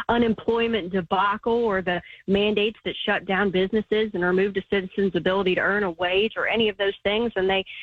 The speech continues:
can fall back on the fact that he is the most far-left Democrat that we've ever had in the Commonwealth of Kentucky. He was endorsed by Planned Parenthood and has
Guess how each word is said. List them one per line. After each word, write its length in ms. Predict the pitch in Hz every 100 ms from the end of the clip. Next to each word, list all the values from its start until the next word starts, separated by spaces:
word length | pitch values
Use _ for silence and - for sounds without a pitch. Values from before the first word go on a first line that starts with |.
| - -
can 160 | 226 208
fall 180 | 233 233
back 280 | 214 233 -
on 120 | 196
the 100 | 185
fact 260 | 196 208 -
that 100 | 220
he 260 | - 294 302
is 120 | 247 233
the 60 |
most 260 | 220 208 202 - _
far-left 720 | 233 233 269 277 202 254 - 180
Democrat 600 | 220 269 277 - 208 208
that 80 |
we've 200 | 196 208 -
ever 280 | 214 233 254
had 380 | 233 214 240 202
in 140 | 170
the 80 | 185
Commonwealth 520 | - 180 175 175 175
of 80 | 165
Kentucky. 540 | - 185 175 170 170 170
He 0 |
was 300 | 185 180 180 - - - 220
endorsed 400 | 220 262 - -
by 160 | 160
Planned 420 | - - 226 220 -
Parenthood 640 | 208 208 220 220 233 240
and 160 | 185 185
has 220 | 190